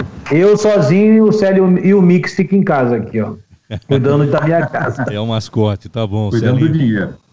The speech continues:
Speaker 2: Tá bom. Agora, o Edinho também é do, do ramo de, de divulgação, né?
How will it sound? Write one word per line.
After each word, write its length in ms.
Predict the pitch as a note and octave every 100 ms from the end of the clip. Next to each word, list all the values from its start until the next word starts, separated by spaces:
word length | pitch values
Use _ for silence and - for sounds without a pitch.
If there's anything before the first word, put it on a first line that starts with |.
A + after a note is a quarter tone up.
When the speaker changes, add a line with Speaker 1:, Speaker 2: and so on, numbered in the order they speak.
| _ -
Speaker 2:
Tá 100 | G2+
bom. 260 | G#2+ G#2 - _ -
Agora, 320 | B2+ E3+ F#3
o 140 | G3
Edinho 260 | G3 G3+ C4
também 320 | B3+ G#3 G#3+
é 60 | G#3
do, 300 | G3 D#3+ B2
do 100 | C#3+
ramo 300 | C#3+ D3+ C3+
de, 360 | A#2+ C3 G#2+
de 160 | F#2+ B2
divulgação, 840 | B2 C#3 B2 G2 - C#3+ D#3+ B2+ - _ _ _ -
né? 260 | B2 B2+